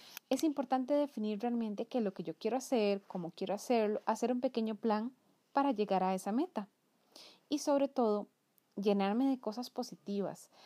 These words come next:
Es importantísimo eso, porque si yo estoy, em, en una frecuencia positiva, pero estoy viendo cosas negativas, escuchando gente negativa,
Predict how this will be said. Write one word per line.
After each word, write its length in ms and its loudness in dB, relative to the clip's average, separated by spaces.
Es 160 -2
importantísimo 840 -4
eso, 300 -2
porque 280 -12
si 160 -8
yo 160 0
estoy, 520 0
em, 460 -6
en 140 0
una 160 2
frecuencia 540 -2
positiva, 560 0
pero 180 -6
estoy 200 -6
viendo 280 -6
cosas 240 -6
negativas, 840 -2
escuchando 500 -4
gente 340 -4
negativa, 760 -2